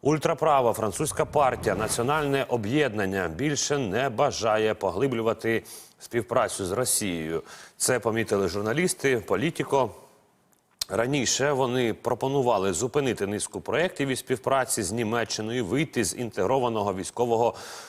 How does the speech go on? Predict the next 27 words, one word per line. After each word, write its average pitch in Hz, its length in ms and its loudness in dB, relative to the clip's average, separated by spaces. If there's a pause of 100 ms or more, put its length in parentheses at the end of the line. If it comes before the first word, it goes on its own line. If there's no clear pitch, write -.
(140)
командування 127 640 2
нато. 127 460 0
Але 98 280 2
це, 170 360 0
як 113 220 0
і 110 40 0
плани 107 380 0
щодо 95 300 -2
поглиблення 95 560 -2
співпраці 107 480 -4
з 104 120 -4
Р 139 120 2
Ф, 180 200 0
зникло 120 640 0
з 98 60 -2
офіційного 107 580 -4
сайту 117 340 -2
партії. 85 540 0 (440)
Слід 135 220 -2
зауважити, 123 680 2
що - 140 -2
останні 110 360 0
місяці 113 560 -2
Національне 98 540 -2
об'єднання, 85 520 -2
яке 85 220 -2
пов'язують 92 580 0